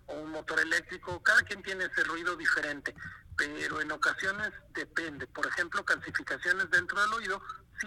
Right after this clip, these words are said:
podrían darnos esa, eh, sensación, sordera y también aparte zumbido. Eh, ha-, hay que revisar, o sea,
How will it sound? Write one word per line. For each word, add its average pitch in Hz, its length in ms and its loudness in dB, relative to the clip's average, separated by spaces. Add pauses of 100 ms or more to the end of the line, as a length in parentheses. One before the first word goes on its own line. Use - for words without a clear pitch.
podrían 196 380 0
darnos 180 420 2
esa, 175 960 4
eh, - 160 -2
sensación, 180 500 0 (440)
sordera 196 520 2 (220)
y - 100 -14
también 143 380 0
aparte 156 420 -2
zumbido. 160 360 -4 (380)
Eh, - 280 -8 (400)
ha-, 160 240 2
hay 185 60 2
que 190 160 0
revisar, 143 420 2
o 123 60 -6
sea, 131 200 -2